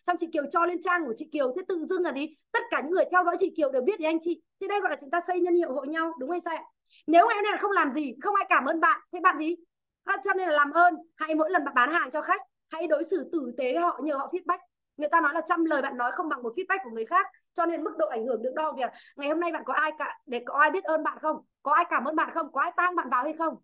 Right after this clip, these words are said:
Nên anh chị ạ, nếu anh chị có một nghìn người trong, ờ, công ty, ngày nào cũng cảm ơn sếp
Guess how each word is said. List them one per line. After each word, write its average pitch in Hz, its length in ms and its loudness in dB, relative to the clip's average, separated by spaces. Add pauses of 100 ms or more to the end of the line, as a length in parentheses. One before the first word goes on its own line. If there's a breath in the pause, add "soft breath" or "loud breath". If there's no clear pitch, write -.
(380 soft breath)
Nên 311 200 6
anh 370 140 0
chị 330 120 -4
ạ, 262 240 -2
nếu 277 180 -2
anh 339 120 0
chị 349 120 -2 (120)
có 254 100 2
một 294 180 -2
nghìn 262 240 -4
người 233 300 0
trong, 311 180 -4
ờ, 294 180 0
công 311 200 -2
ty, 311 240 -2 (180 soft breath)
ngày 311 200 0
nào 302 200 6
cũng 302 100 -6
cảm 277 180 4
ơn 302 160 2
sếp 370 160 -8